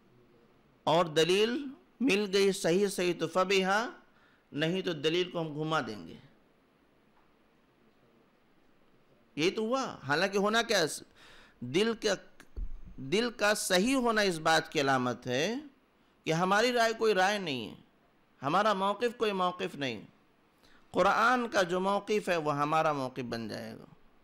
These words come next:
हदीस का जो मौक़िफ़ वो हमारा मौक़िफ़ बन जाएगा, बस ये सही है।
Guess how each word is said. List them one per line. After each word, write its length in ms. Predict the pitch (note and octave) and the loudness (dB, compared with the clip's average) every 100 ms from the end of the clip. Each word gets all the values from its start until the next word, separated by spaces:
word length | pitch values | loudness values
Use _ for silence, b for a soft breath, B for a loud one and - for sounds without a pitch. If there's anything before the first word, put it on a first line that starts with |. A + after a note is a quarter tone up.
| _ _ _ _ _ _ | _ _ _ _ _ _
हदीस 380 | D#3 E3 A#3+ A#3+ | -2 0 0 0
का 140 | A3+ | -2
जो 120 | G3 F#3+ | 0 2
मौक़िफ़ 380 | F#3+ F#3 A3 G3+ | 2 2 0 0
वो 120 | F#3+ | 0
हमारा 340 | E3+ E3 F3 | 2 2 2
मौक़िफ़ 340 | D#3+ C#3+ F3 D#3+ | 2 -2 -4 -4
बन 240 | C#3 B2+ | -2 -2
जाएगा, 440 | A#2 F#2 A#1+ G1+ - _ _ _ _ _ _ _ | -4 -8 -12 -18 -20 _ _ _ _ _ _ _
बस 340 | - C#3 C3 - | -4 -4 -4 -8
ये 180 | D#3 F#3+ | -4 -2
सही 360 | F#3+ E3+ E3+ F3 | 0 0 0 -2
है। 180 | E3 | -6